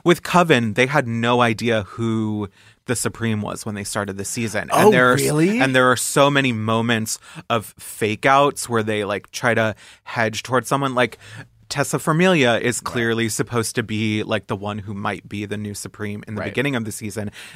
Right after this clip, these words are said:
Speaker 1: And then by the end, like, it being Sarah Paulson comes out of totally left field.
Speaker 2: Right.
Speaker 1: So, and also, you know, we only are getting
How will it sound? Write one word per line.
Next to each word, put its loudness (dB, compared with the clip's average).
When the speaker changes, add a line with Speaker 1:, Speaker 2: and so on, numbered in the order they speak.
Speaker 1:
And -2
then 0
by -2
the -4
end, 4
like, 0
it -2
being 2
Sarah 2
Paulson 0
comes -4
out 0
of -6
totally 4
left 2
field. -2
Speaker 2:
Right. -4
Speaker 1:
So, 2
and 4
also, 6
you -4
know, 2
we -2
only 2
are 2
getting -2